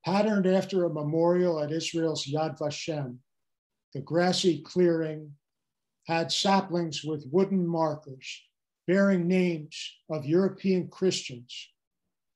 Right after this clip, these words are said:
who had rescued Jews who came to live in Delaware. One by one that morning, swelling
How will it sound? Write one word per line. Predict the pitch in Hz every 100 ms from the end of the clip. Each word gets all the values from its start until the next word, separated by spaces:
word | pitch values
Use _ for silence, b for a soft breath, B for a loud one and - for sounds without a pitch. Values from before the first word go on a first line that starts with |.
| _ _ _ _ -
who | 151
had | 151 160 139
rescued | 185 180 - 175 139
Jews | - 175 160 135 127 - - _ _ _ _ -
who | 147 143
came | 165 175 175
to | 143 160
live | 165 160 143 143 _ _ -
in | 151 139
Delaware. | 156 156 147 131 135 131 _ _ _ _ _ _ _ _ _ -
One | 180 208 202
by | 202 190
one | 170 175 165 170 180 _ _ -
that | 156 185
morning, | 151 151 143 131 139 _ _ _ _ _ -
swelling | - 156 180 185 190 180 185